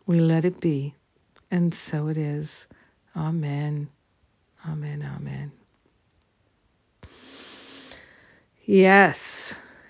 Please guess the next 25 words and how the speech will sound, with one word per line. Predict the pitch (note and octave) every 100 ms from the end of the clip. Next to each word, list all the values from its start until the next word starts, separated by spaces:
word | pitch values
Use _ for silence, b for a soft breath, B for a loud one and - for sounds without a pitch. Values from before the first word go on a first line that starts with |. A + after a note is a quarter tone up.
| B
yes, | F#3 F#3 F3+ D#3+ C#3+ - - -
we | G3+ G3+ -
are. | G3+ C4+ D4 D#3+
We | D3 E3 F3+ -
are | F3+ F3 F3+ G3+ A3+ -
embracing | F3+ F3+ E3+ F3 D#3+ D3+ - F3 E3+
spiritual | E3 - - E3 D#3 - E3
practice, | - D3 C#3 - - D3+ - - - _
and | F3 E3+ - -
<laughs> | -
I | C#4+ - F3+ E3+
am | E3 D#3 C#3+ B B B B B
grateful | - F3+ F3 F#3 F3
we're | D#3+
doing | D3+ E3 E3
it | D#3 C#3+
together. | - D3 D#3 D3 D3 C#3 C3+ _ _ _ _ _ _ _ _ _ _ _ _ - - B B B
It's | G#3+ -
a | F3
joy | - F3 E3+ E3+ E3+
to | -
me. | F3 E3 D3+ D3+
It | D#3+
truly | - E3+ D#3+ D#3+ D#3
is. | D3+ D3+ D#3+ -